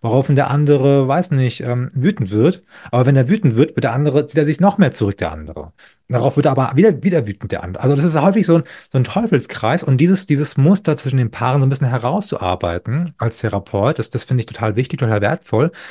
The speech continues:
damit die lernen und verstehen, oh, wenn ich diesen Schritt mache, diesen Tanzschritt so tanze, führt es zu dem Tanzschritt bei einem anderen Partner, der wiederum bei, zu meinem Tanzschritt führt. Und dann, dann sind die einfach stuck, die Paare miteinander, ne? Und das versuche ich als erstes sozusagen herauszuarbeiten, also häufig zumindest, nicht immer, aber häufig,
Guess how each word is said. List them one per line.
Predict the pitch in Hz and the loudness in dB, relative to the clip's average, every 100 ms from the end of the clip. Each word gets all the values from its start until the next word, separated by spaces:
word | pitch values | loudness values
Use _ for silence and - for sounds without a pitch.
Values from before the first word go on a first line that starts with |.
| - - | -14 0
damit | 123 131 | 2 2
die | 123 120 | 0 0
lernen | 104 92 117 180 | -2 -2 2 0
und | |
verstehen, | - 110 - 113 101 135 - | 0 -4 -4 -2 -2 -2 0
oh, | 190 113 - - - | 2 2 -2 -20 -10
wenn | 113 | -6
ich | 113 - | -4 -4
diesen | 151 185 214 | -4 -2 -2
Schritt | - - 143 | -4 -2 0
mache, | 120 175 - 117 135 | 2 0 2 0 0
diesen | 131 139 | -2 -4
Tanzschritt | - 214 196 123 - | -4 -6 -4 -6 0
so | 139 | -2
tanze, | 139 - 208 202 117 127 185 - - - - | -2 -4 -4 -2 -2 0 -2 -6 -20 -20 -10
führt | - 226 | 0 2
es | 202 190 - | 2 0 -6
zu | - 135 | -4 0
dem | 180 226 | 0 0
Tanzschritt | - 127 | -6 -4
bei | 120 | -4
einem | 139 | -2
anderen | 196 240 190 101 | -2 0 0 0
Partner, | 98 87 87 95 104 170 - | -4 -4 -4 -4 -4 -6 -4
der | - 151 | 0 2
wiederum | 143 110 120 170 _ | 2 2 2 0 _
bei, | 139 | -6
zu | - 127 | -2 -2
meinem | 131 226 277 | 0 0 -2
Tanzschritt | - 110 95 - 87 | -2 -4 -6 -8 -12
führt. | - 85 80 - - - - | -8 -8 -8 -14 -20 -18 -6
Und | |
dann, | 110 117 | -4 -2
dann | 120 117 | -2 -2
sind | 131 131 | -4 -4
die | |
einfach | 110 113 | -6 -6
stuck, | 101 - 151 - - | -6 -6 -6 -6 -14
die | - | -12
Paare | - 71 76 73 | -10 -10 -10 -12
miteinander, | 82 - 82 78 82 82 85 | -14 -14 -16 -16 -20 -20 -12
ne? | 92 107 - | -10 -6 2
Und | |
das | 139 | 2
versuche | 156 165 | 4 2
ich | 160 | 0
als | - | -2
erstes | 127 156 139 | -2 -2 -2
sozusagen | 135 131 123 | 0 2 0
herauszuarbeiten, | 110 101 117 156 131 104 101 107 | -2 -2 -2 -2 -2 -2 -2 -2
also | 113 101 107 | -2 -2 0
häufig | 123 117 | 0 -2
zumindest, | - 85 85 98 117 | -4 -10 -8 -6 -6
nicht | - | -4
immer, | 123 110 | -2 -2
aber | 90 87 80 | -2 -6 -4
häufig, | 98 143 101 160 - | -2 -2 -2 -2 -4